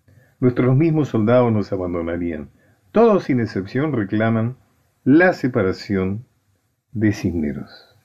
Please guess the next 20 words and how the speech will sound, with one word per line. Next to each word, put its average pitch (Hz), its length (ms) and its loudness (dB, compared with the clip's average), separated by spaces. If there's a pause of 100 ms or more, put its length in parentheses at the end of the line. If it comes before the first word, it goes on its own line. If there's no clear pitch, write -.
(920)
O 110 100 -4
sea, 135 260 0 (320)
termínenla 135 680 2 (120)
con 92 200 -4
estas - 680 -10
maniobritas. 90 1200 -4 (600)
Cisneros, 147 600 0
esto 151 280 0
no 143 100 0
se 135 200 -4
hizo 123 260 -4
en 98 100 0
joda. 82 640 0 (440)
Cisneros 123 600 0
tiene 113 240 0
que 92 140 -4
caer 110 440 0 (540)
el 92 160 -8
sistema 101 480 0
virreinal 90 720 -2